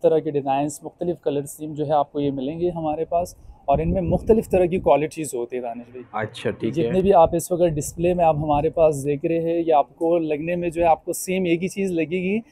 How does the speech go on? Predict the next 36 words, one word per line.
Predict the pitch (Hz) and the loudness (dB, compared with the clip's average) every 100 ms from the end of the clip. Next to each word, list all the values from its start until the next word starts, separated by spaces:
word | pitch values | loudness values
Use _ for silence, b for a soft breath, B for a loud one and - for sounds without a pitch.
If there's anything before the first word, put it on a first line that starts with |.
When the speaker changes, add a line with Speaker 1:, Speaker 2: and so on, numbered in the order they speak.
| b b | b b
Speaker 1:
लेकिन | 165 160 175 | -4 0 2
ये | 180 | 4
quality | 165 160 180 196 | 6 6 4 2
wise | 175 185 185 | 4 4 2
इन | 185 | -2
सब | - 190 | 4 4
में | 190 190 | 4 0
फ़र्क | - 139 123 - | 0 -2 -2 -4
है। | 104 | -2
Speaker 2:
फ़र्क | 113 113 | -2 -2
है, | 95 | -4
ठीक | 92 104 | -4 -4
Speaker 1:
किसी | 90 185 | -4 -2
Speaker 2:
है। | |
Speaker 1:
में | 175 180 | 0 2
कपड़े | 165 170 175 | 2 4 6
का | 180 | 4
फ़र्क | - 165 151 | 4 0 0
होता | 156 147 165 | 0 0 2
है, | 160 | 0
किसी | 151 165 - | 0 -6 -8
में | 165 156 | -8 -6
जो | 143 | -2
golden | 151 151 165 | -2 -2 -2
work | 156 165 - | 0 0 2
ashes | 139 - 180 | 0 0 -4
का | - 165 | -2 -2
काम | 160 147 | 0 -2
होता | 156 156 156 | -2 -2 0
है, | 143 | 0
इन | 160 156 | -2 -6
चीज़ | 165 - | -8 -2
का | 170 | -2
फ़र्क | 160 151 143 | 0 0 0
होता | 143 156 | -2 0
है, | 151 | -2